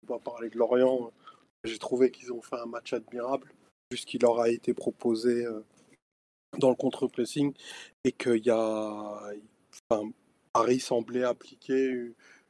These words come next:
une idée qui serait claire, et, et j'espère le fil rouge de,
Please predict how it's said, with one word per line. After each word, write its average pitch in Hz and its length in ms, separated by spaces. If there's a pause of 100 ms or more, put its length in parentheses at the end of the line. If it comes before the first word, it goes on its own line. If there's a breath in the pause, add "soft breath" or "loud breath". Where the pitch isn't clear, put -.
(140)
une 123 160
idée 123 260
qui - 180
serait - 280
claire, 127 400
et, 110 640
et 120 100
j'espère 117 440
le 113 120
fil 120 240
rouge 120 320
de, 117 220